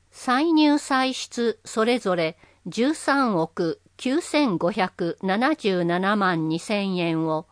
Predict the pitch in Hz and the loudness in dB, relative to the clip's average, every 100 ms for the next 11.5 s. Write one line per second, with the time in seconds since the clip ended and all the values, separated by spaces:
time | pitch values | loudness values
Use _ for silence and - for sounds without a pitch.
0 | _ - 170 202 262 269 262 - 254 240 | _ -8 -2 0 0 0 -4 -6 -4 -2
1 | 240 165 180 160 156 151 139 - _ _ | -2 -2 -2 -2 -2 -2 -6 -10 _ _
2 | _ _ _ _ _ - 233 254 294 285 | _ _ _ _ _ -6 0 2 2 0
3 | 269 240 214 170 165 180 170 170 - 170 | -2 -2 0 0 0 0 0 -2 -6 -10
4 | 135 _ _ _ _ 233 233 196 175 165 | -10 _ _ _ _ -2 0 0 0 -6
5 | 180 _ _ - 247 240 294 302 - 180 | -10 _ _ -8 -6 0 2 0 0 0
6 | 165 160 175 185 202 254 - 226 220 208 | 0 0 -2 -2 -4 -2 0 2 2 0
7 | 202 196 - 185 165 151 151 143 143 131 | -2 -4 -4 -2 0 0 -2 -4 -4 -8
8 | - _ _ _ _ _ _ _ _ _ | -14 _ _ _ _ _ _ _ _ _
9 | _ _ _ _ _ - 233 - 302 320 | _ _ _ _ _ -6 -4 -2 -2 0
10 | 311 302 - 165 156 147 151 156 165 170 | 0 -2 -2 0 0 -2 -2 -2 -2 -2
11 | 160 151 135 127 | -4 -4 -4 -8